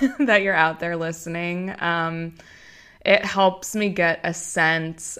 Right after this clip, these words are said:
of who I'm really talking to because, you know, I like to know my audience. So, yeah, if you're listening, let me know. Give a shout. Honestly, give a little like. Um,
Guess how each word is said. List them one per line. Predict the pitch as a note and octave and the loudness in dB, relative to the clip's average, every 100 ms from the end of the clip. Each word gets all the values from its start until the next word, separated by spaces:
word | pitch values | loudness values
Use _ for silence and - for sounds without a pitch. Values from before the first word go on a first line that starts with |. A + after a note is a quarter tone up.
| - | 0
of | F3 E3+ D#3+ E3 E3 E3 - - | 2 2 0 -2 -4 -12 -14 -12
who | E3+ F#3+ F3 | -6 -2 2
I'm | D#3+ E3 | 2 2
really | D#3+ D#3 D3+ | 0 0 -2
talking | D3+ - - - F3 F3+ | -6 -2 -2 -2 -6 -6
to | - G3 G3+ A#3+ | -2 0 0 -2
because, | A3+ - E3+ D#3+ D#3+ D#3+ E3 F3 - - - - - - - _ | -6 -8 -4 -4 -4 -6 -8 -12 -16 -20 -20 -20 -20 -20 -20 _
you | A3 | -2
know, | F#3+ C#2+ C#3+ E3+ F#3+ - - - | 0 0 -4 -10 -18 -20 -20 -4
I | - A3 | -2 2
like | B3 B3+ | 2 0
to | C4 | -2
know | B3 | 0
my | A3 G#3 | 0 0
audience. | D#3+ D#3+ E3+ D2+ - - G3 - - | 2 2 4 2 0 -4 -8 -8 -10
So, | - - F#3 F3 E3+ E3 E3 E3 D#3+ _ _ _ _ _ - - - - | -10 0 4 4 4 2 -2 -6 -12 _ _ _ _ _ -14 -14 -10 2
yeah, | G3 F3 | 4 4
if | F#3 G3+ | 2 2
you're | F#3+ | 4
listening, | F#3 F3 - G3 F#3 F#3 F#3+ F#3+ - | 4 2 -2 -2 0 0 -2 -4 -6
let | F3+ - | -6 -4
me | F3+ | -4
know. | E3+ D#3 F#2+ D#3+ | -2 -2 -2 0
Give | F3 E3+ | 0 0
a | |
shout. | E3+ F3+ D#3 F2 G2+ - | -4 0 2 2 2 -2
Honestly, | - F3 E3+ E3 F3+ | 0 2 2 -2 -2
give | E3+ E3+ | -2 -2
a | |
little | E3+ E3 E3 | -4 -6 -4
like. | D#3+ - - - - _ - - - - - _ - | -2 -2 -6 -14 -20 _ -20 -20 -20 -20 -20 _ 2
Um, | F3+ E3+ E3 D#3+ D#3 | 4 4 2 -2 -8